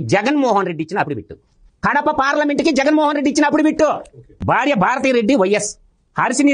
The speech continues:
రెడ్డి వైఎస్, వర్షారెడ్డి వైఎస్. దీంట్లో రెండు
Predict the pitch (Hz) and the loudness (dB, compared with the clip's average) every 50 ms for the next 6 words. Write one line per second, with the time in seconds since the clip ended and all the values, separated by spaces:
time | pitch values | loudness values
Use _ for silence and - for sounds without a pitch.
0 | 262 247 214 196 285 240 208 202 214 214 208 - - _ _ _ _ _ _ _ | 2 2 2 2 2 2 2 0 0 -2 -4 -10 -18 _ _ _ _ _ _ _
1 | _ 101 127 190 226 214 262 277 262 247 226 208 285 208 185 180 196 196 - - | _ 0 0 0 2 0 -2 0 0 -2 0 2 2 2 2 0 0 -2 -4 -8
2 | - _ _ _ _ _ _ 143 180 175 143 127 127 147 233 311 - _ _ _ | -14 _ _ _ _ _ _ 0 0 0 2 2 2 2 0 -2 -6 _ _ _
3 | _ _ _ _ _ - 143 202 269 | _ _ _ _ _ 0 2 2 4